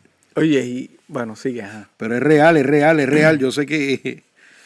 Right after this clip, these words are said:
Speaker 2: eh, los hermanos que están conectados, ustedes saben, ustedes saben,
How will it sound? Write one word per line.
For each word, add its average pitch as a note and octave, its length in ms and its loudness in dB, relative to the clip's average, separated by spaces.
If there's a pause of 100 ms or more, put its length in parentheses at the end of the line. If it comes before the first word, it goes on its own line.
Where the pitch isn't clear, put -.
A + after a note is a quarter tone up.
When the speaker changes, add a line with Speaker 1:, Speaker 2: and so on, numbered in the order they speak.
(320)
Speaker 2:
eh, B2 360 -8
los A#2+ 160 -8
hermanos B2 360 -8
que D3 60 -4
están C#3+ 260 -6
conectados, C#3+ 760 -4
ustedes B2+ 540 -4
saben, A#2 880 -2
ustedes F3 540 -12
saben, D3 800 0